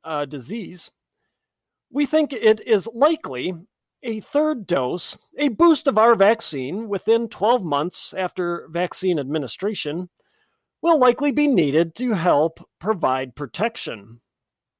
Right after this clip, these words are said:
The company goes on in their statement, "We are also prepared to update the vaccine quickly should variants emerge that escape our current vaccine." Well, well, well,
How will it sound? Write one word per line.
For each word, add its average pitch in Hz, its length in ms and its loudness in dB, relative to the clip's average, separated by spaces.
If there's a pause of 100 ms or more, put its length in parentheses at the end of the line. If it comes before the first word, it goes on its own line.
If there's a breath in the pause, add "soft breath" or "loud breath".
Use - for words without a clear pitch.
(1700)
The - 60 -16
company 226 320 2
goes 180 320 6
on 147 280 2
in 151 80 0
their 147 140 0
statement, 151 760 -8 (560)
"We 302 280 0
are 269 180 6
also 262 400 2
prepared 175 680 0
to 233 240 -6
update 277 420 -4
the 294 80 -2
vaccine 247 600 -4
quickly 262 680 -2
should 311 320 -6
variants 254 440 4
emerge 170 540 0
that 156 160 0
escape 139 520 -6
our 160 100 -6
current 143 360 -6
vaccine." 139 680 -10 (1000)
Well, 240 260 4
well, 151 260 6
well, 156 680 0